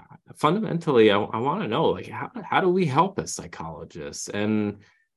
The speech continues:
not just psych-, psychologists on the border, but psychologists across the country. Like, how do we help? What, what might our treatment approaches look like?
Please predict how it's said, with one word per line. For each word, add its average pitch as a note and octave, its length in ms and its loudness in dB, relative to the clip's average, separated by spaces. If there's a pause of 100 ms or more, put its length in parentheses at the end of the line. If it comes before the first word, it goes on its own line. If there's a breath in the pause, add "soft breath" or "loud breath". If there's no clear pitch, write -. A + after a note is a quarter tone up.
not D3 180 2
just - 180 4
psych-, B2 320 2
psychologists A2+ 640 0
on G2 120 0
the F2+ 80 0
border, G2 580 0
but G#2 160 0
psychologists A2+ 520 2
across G2+ 300 -2
the F2+ 100 -8
country. A#2+ 500 -4
Like, E2 320 -8
how D3+ 200 0
do B3 80 -2
we A#3+ 160 -2
help? D3+ 480 -2
What, A2 600 -2
what C3+ 220 0
might B2 200 4
our F#2 120 4
treatment E3 340 2
approaches D3+ 500 2
look C#3+ 180 -4
like? C3 300 0